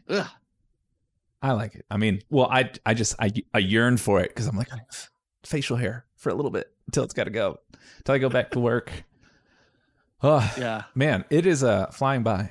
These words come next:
Speaker 2: I'm like, "Hold on. Uh, we're at forty minutes already. Gosh."
Speaker 1: Oh, yeah.
Speaker 2: Yeah.
Speaker 1: Have we s-,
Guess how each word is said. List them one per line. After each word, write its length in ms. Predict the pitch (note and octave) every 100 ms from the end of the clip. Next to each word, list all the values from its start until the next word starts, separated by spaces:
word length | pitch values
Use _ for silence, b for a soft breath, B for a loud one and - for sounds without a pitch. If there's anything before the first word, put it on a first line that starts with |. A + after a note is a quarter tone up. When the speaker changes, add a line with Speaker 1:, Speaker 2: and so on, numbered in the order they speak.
| -
Speaker 2:
I'm 80 | G#2
like, 120 | G2+
"Hold 160 | A#2+ C#3+
on. 140 | F2+ - -
Uh, 120 | G#2+
we're 140 | B2 C#3+
at 200 | A#2 -
forty 240 | F3 D3+
minutes 280 | D#3+ C#3 -
already. 160 | G2+ F#2
Gosh." 520 | D3 C#3+ G#2 - - _ _ _ -
Speaker 1:
Oh, 140 | E4 D4+ F4 E4+
yeah. 100 | F#3
Speaker 2:
Yeah. 180 | A3+ D#3+
Speaker 1:
Have 100 | G#3
we 160 | E4+ D4
s-, 160 | -